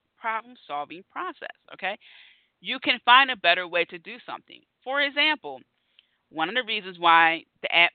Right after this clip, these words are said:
Periscope came to be is because the founder wanted to know what was going on in real time, okay, on, and, and on the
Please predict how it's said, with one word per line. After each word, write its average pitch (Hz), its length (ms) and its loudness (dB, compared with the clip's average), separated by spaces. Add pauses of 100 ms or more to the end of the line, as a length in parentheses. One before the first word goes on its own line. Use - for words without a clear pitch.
Periscope 254 560 -6
came 147 240 -12
to 147 60 -16
be 151 220 -14
is 160 120 -14
because 151 400 -10
the 151 160 -14
founder 208 380 2
wanted 170 300 -10
to 185 60 -20
know 160 220 -10
what 151 220 -16
was 165 140 -18
going 151 340 -10
on 147 200 -10
in 151 140 -10
real 139 280 -10
time, 247 420 4 (840)
okay, 165 240 0
on, 160 220 -8
and, 165 260 -4
and 156 200 -14 (140)
on 160 140 -6
the 156 140 -4